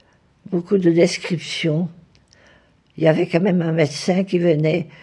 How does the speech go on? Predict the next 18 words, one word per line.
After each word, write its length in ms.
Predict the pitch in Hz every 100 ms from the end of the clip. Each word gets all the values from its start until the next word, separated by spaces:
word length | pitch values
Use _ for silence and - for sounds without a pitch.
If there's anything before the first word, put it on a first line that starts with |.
| - -
une 220 | 185 180
fois 320 | - 190 185
ou 160 | 170 156
deux, 260 | 160 185
bon, 220 | 185 156
je 100 | 135
ne 100 | 147
sais 220 | 135 - 143
plus, 240 | - 165
par 220 | 165 156
semaine, 560 | - 160 147 165 185 196 - - - -
nous 160 | 175
donner 340 | 170 165 170 175
des 160 | 160
cours 320 | 143 - 175 180
d'anatomie, 1040 | 170 160 151 151 151 143 151 156 160 170
de 80 | 165
biologie. 1000 | 165 160 151 147 135 147 151 165 202